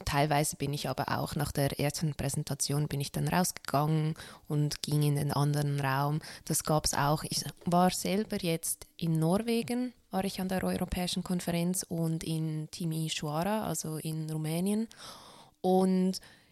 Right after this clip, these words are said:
in Norwegen ging das überraschend gut. Also da war eigentlich alles auch recht beieinander und irgendwie, ich glaube, in, äh, Rumänien habe ich mir das irgendwie gar nicht getraut. Und ich glaube, da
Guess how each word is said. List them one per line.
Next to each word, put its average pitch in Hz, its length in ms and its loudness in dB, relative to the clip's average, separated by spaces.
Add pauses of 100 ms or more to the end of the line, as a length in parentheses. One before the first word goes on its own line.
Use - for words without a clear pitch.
(120)
in 185 220 2
Norwegen 269 500 4
ging 190 260 0
das 180 220 2
überraschend 180 640 -2
gut. 269 440 -4 (320)
Also 170 600 -2 (100)
da 165 420 -2 (640)
war 170 160 2
eigentlich 165 400 0
alles 175 280 -2
auch 156 280 -2 (100)
recht - 260 -8
beieinander 160 1000 -2
und 175 220 -6
irgendwie, 175 520 -4
ich - 160 -8
glaube, 160 360 -4
in, 156 840 -6 (640)
äh, 151 360 -4
Rumänien 156 480 -2
habe 151 140 -6
ich - 140 -8
mir 156 240 -6
das - 180 -10
irgendwie 156 300 -6
gar 151 180 -4
nicht 156 160 -4
getraut. 165 380 -4
Und 175 140 -4
ich - 120 -4
glaube, 180 280 0
da 175 380 2